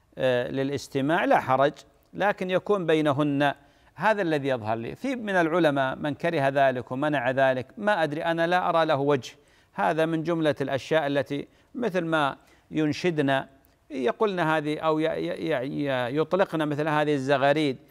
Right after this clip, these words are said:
فيما بينهن دلالة على الفرح وكذا، يظهر لي ما في شيء، ولله الحمد والمنة. آه، أم خديجة تقول يعني زوج، آه، آه، زو-، آه، زوج خالتي توفي،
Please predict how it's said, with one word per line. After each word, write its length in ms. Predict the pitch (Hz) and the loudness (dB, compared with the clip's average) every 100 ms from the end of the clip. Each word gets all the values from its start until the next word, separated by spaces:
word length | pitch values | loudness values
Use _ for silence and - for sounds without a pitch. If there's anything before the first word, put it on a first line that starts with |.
| _ _ | _ _
فيما 360 | - 156 151 | -8 -2 0
بينهن 640 | 135 139 135 135 156 135 127 | 0 0 -2 -2 -2 -2 0
دلالة 360 | 143 147 135 | 2 2 2
على 200 | 123 135 | 0 -2
الفرح 400 | 123 - 147 113 | -4 -2 -2 -2
وكذا، 340 | 117 - 147 156 | -4 -2 -2 0
يظهر 340 | 202 160 160 | -2 2 2
لي 120 | 139 | 2
ما 140 | 143 131 | -2 -2
في 140 | 131 | -4
شيء، 220 | - 156 | -4 -4
ولله 380 | 139 139 135 127 | -2 -2 2 2
الحمد 360 | 113 135 139 180 | 2 -2 -4 0
والمنة. 380 | 160 113 85 - _ _ _ _ _ _ _ _ _ _ _ _ _ _ _ _ _ _ _ _ _ _ _ _ _ _ _ _ _ _ _ - | 0 0 -6 -16 _ _ _ _ _ _ _ _ _ _ _ _ _ _ _ _ _ _ _ _ _ _ _ _ _ _ _ _ _ _ _ -2
آه، 540 | 147 147 143 135 135 - | 2 4 4 2 -2 -4
أم 80 | 196 | -6
خديجة 380 | - 220 233 180 | -2 -2 -2 -4
تقول 420 | 165 - 175 151 | -4 -2 0 2
يعني 220 | 131 135 | 2 0
زوج، 340 | 131 156 135 123 | 0 0 2 0
آه، 60 | 123 | 0
آه، 640 | 120 120 - - 131 120 | 0 0 -2 -2 -2 -2
زو-، 380 | 113 143 131 120 | 0 0 2 0
آه، 420 | 117 113 107 104 | 0 0 -2 -6
زوج 280 | 110 156 156 | -2 0 0
خالتي 540 | - 156 156 127 139 143 | 0 2 4 2 -4 -6
توفي، 720 | 156 165 - - 123 127 | 0 0 0 -4 -4 -4